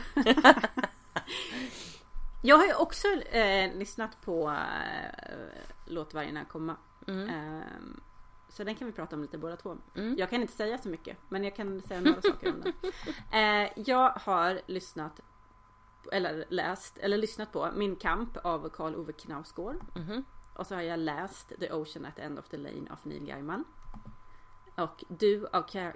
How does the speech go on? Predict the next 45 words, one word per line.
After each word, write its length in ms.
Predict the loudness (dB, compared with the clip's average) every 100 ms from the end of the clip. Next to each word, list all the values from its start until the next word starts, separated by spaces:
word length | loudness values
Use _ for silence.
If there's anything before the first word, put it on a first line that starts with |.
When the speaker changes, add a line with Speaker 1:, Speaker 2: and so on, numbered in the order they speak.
| -10
Speaker 1:
Caroline 420 | -6 -4 -2 -4 -6
Kepnes. 720 | -14 -10 -10 -10 -14 -16 -18 -18 -10 -10 2
Speaker 2:
Vi 60 | 4
har 20 |
alltså 140 | 6 8
läst, 400 | 10 10 6 0
båda 260 | 4 4 4
två 160 | 2
har 40 | 2
läst 200 | 2 0
böcker 200 | -4 -2
som 140 | -4
heter 160 | -2 -2
Du, 260 | 0 0
men 60 | 2 0
det 40 |
är 40 | -2
inte 140 | -4
samma 300 | -2 -2 -2
Du. 220 | -4 -6 -10 -20 -20 -20 -6
Speaker 1:
Nej, 220 | -6 -6 -8
faktiskt. 420 | -8 -6 -6 -6
Speaker 2:
Mhm. 120 | -2
Speaker 1:
Det 60 | 0
är 80 | 2
Du. 180 | 0 0 -6 -10 -6
Speaker 2:
Mm. 120 | -4 2
Speaker 1:
<laughs> 120 | 2 4 2 4 2 2 -2 0
Eh, 280 | 4 4 4
och, 300 | 2 0 4 6
eh, 260 | 8 6 2
Kvinnor 400 | 2 4 4 2
och 100 | -2
äppelträd 640 | -6 -8 -8 -4 -4 -2 -2
av 220 | -2 0
Moa 260 | -2 -2
Martinsson. 840 | -4 -6 -8 -8 -8 -4 -4 -4 -6
Speaker 2:
Mm. 580 | -2 2 2 2 0 -4 -10 -18 -4
Ehm, 500 | 2 4 4 2 -2 -10 -10
vet 240 | -4 0
du, 80 | 2
jag 120 | 2
glömde 320 | 2 2 2
en 80 | 0
bok. 320 | -2 -6 -14